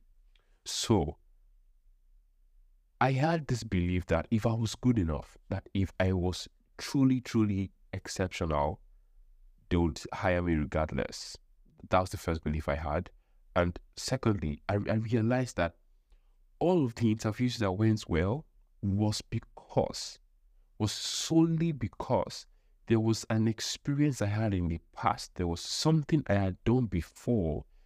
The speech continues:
that hundred percent resonated with whatever that,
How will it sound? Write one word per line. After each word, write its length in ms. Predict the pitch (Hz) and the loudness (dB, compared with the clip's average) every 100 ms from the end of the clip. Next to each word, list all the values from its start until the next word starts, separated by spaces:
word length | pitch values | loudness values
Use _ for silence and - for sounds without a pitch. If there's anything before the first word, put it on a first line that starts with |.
| _ _ - | _ _ 0
that 240 | 107 - - - | 0 -2 -8 0
hundred 480 | 170 170 156 170 - | 0 0 -2 -4 -4
percent 720 | 113 - - 147 101 80 - _ _ _ _ - | -8 -6 0 0 0 -4 -14 _ _ _ _ -6
resonated 1000 | 107 113 120 117 127 143 147 - 143 135 | 0 0 2 0 2 0 -2 -2 -2 -2
with 320 | - 101 - _ _ _ | 0 0 -2 _ _ _
whatever 720 | 101 104 _ 127 117 123 123 - | -4 -4 _ -4 0 0 -2 -2
that, 180 | 117 113 | -2 -2